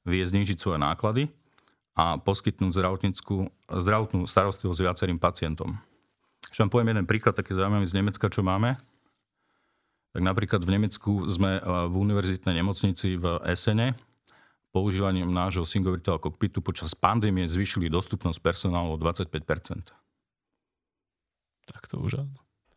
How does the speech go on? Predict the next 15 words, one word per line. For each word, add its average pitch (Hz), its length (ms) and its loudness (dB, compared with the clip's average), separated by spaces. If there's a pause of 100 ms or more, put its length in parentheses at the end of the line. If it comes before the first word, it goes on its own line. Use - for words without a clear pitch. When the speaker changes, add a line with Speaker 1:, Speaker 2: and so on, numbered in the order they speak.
(1500)
Speaker 2:
O, 113 100 2 (540)
vy 123 80 6
ste 135 160 2
spomínali, 127 800 2
o, 113 160 2
projekt 120 560 0
Smart 123 480 2
Remote 117 480 2
Services. 107 800 0 (720)
O, 107 400 2 (320)
akým 208 240 2
spôsobom 131 480 2
môže 110 560 2
zlepšiť 110 320 0
zdravotníctvo? 104 800 0